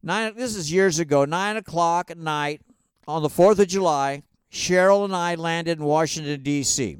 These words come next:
This is years ago. Driving through downtown to the hotel, there were these guys selling T-shirts on the sidewalks. I thought, "Wow, fourth of July,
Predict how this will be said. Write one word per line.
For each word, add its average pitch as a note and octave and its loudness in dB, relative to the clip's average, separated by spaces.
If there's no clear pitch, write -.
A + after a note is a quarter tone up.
This F#3 -8
is D#3+ -4
years F#3+ 2
ago. D3+ -4
Driving G3+ 0
through F#3+ 2
downtown F#3 -2
to E3+ -4
the D3+ 2
hotel, F3 2
there D3+ 2
were C#3+ 0
these D#3 -6
guys F#3+ -2
selling F3 0
T-shirts F3 -4
on E3 -2
the F3+ -4
sidewalks. A3 -2
I F#3+ -4
thought, G3+ 2
"Wow, B3 -2
fourth B3 4
of B3+ -4
July, F#3+ -4